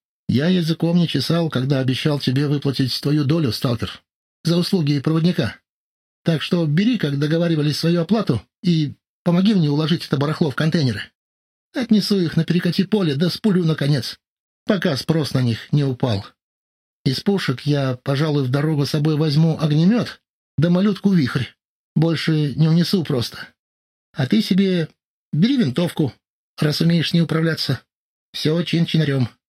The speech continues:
Идёт?» «Вполне. Благодарю. Только бы мне гранатку ещё для полного счастья». Удовлетворённо кивнул Ян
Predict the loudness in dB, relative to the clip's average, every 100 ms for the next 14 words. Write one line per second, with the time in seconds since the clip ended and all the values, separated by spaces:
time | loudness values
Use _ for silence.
0 | _ _ _ _ -2 0 -2 -8 _ _
1 | _ _ _ _ _ -16 -4 0 2 2
2 | 2 0 -4 -8 _ _ -2 0 0 -2
3 | 0 0 0 0 -2 _ _ _ _ _
4 | _ _ -2 0 0 2 4 4 2 0
5 | 0 2 2 0 0 -2 0 0 0 0
6 | 0 2 0 0 -2 -2 -8 -12 _ _
7 | _ _ _ 2 6 6 4 4 6 6
8 | 4 4 6 6 6 4